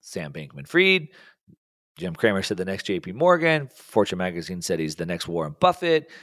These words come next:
He built a thirty-two billion dollar company in three years. Um, all the political elite, the World Economic Forum, Bill Clinton, Tony Blair, the Biden administration, all praised him. He's the smartest guy in the world. All theft. So remember what Vladimir Lenin said, "The best way to get wealth will be through gambling and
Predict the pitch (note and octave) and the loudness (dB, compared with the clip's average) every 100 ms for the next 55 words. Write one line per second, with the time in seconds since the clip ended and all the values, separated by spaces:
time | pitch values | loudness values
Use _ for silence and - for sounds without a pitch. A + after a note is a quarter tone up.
0 | - _ - F2+ D#2+ F#2+ F2 - B2 G2 | -20 _ -2 -2 2 2 2 4 6 6
1 | G2 A2 F2 G2+ F#2+ F2 F2 D#2 - A#2+ | 2 -2 4 4 6 2 0 0 -2 -4
2 | G#2+ G#2 G2 E2 - F#2 E2+ D3 F3+ E3+ | -2 -4 -4 -6 -6 -4 -2 0 2 4
3 | E3 D3 - - - _ F#2 E2 D#2 D2 | 2 -2 -10 -20 -20 _ -2 -2 -2 -8
4 | - - A#2+ A2+ G#2 A2+ G#2+ G2 G2 G2 | -8 0 2 2 0 2 2 4 2 4
5 | A2+ A#2 - - F2 G2+ G2 F2 F#2 D#2 | 4 4 0 -8 0 4 4 0 -6 -6
6 | - C3+ B2+ A#2+ G#2 F#2 - C3 A#2+ B2 | 2 4 4 2 0 2 4 4 4 0
7 | A#2+ A2+ F#2 E2+ A#2+ C3+ C3 B2+ A#2 - | 0 -2 -4 -4 0 4 4 4 0 -2
8 | - A#2 A2+ G#2+ - A#2 A#2 - G#2 G2+ | 4 4 4 0 4 4 2 0 4 4
9 | - - E3+ F3 E3 D3+ C#3+ A2 G#2 - | 2 4 6 6 2 0 0 0 -2 0
10 | A2 G#2+ - G2 F#2 G#2+ D#3 E3+ E3 - | 2 4 2 2 2 0 2 4 2 -2
11 | _ _ _ _ _ B3 A#3+ - D#4+ A4 | _ _ _ _ _ 6 6 4 4 4
12 | - - - _ _ _ _ _ - _ | 2 -4 -20 _ _ _ _ _ -20 _
13 | - G2 A2+ G#2 A#2 B2+ A2 G2 A2+ A2 | 0 2 2 2 4 4 4 4 4 4
14 | G#2 B2 D#3 F3 C3+ A#2 - A2+ G#2+ G2+ | 4 2 4 2 4 2 4 2 2 4
15 | A#2+ A#2+ G#2+ G2 G2+ G2 D#2+ E2+ F#2 A2+ | 6 6 2 2 0 -2 -2 2 2 4
16 | B2+ D#3 F3 D3 D#3 | 4 4 2 0 0